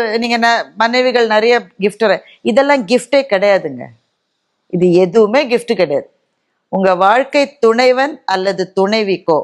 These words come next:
உங்க குழந்தைகளுக்கோ நீங்க கொடுக்கிற பெரிய கிஃப்ட் நீங்க ஆரோக்கியமா இருப்பது மாத்திரம்தான். உங்களினுடைய ஆரோக்கியம்தான் அவங்கள அவங்க வாழ்க்கையில அவங்க சாதாரணமா வாழறதுக்கு அவங்களுக்கு வழி செய்யும்.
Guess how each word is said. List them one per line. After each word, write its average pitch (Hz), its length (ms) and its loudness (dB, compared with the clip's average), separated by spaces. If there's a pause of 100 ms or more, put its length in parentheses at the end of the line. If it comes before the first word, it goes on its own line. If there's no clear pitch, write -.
(100)
உங்க 254 400 0
குழந்தைகளுக்கோ 233 720 0
நீங்க 202 260 -8
கொடுக்கிற 220 360 -2
பெரிய 226 440 -2
கிஃப்ட் 190 380 -6
நீங்க 170 240 0
ஆரோக்கியமா 196 540 0
இருப்பது 165 400 -2
மாத்திரம்தான். 156 640 -4 (1300)
உங்களினுடைய 254 800 0
ஆரோக்கியம்தான் 190 1040 0 (680)
அவங்கள 240 400 0 (220)
அவங்க 233 380 0
வாழ்க்கையில 247 540 2
அவங்க 240 340 2 (120)
சாதாரணமா 269 640 2 (120)
வாழறதுக்கு 208 500 0
அவங்களுக்கு 196 380 -2
வழி 180 220 2
செய்யும். 147 440 -6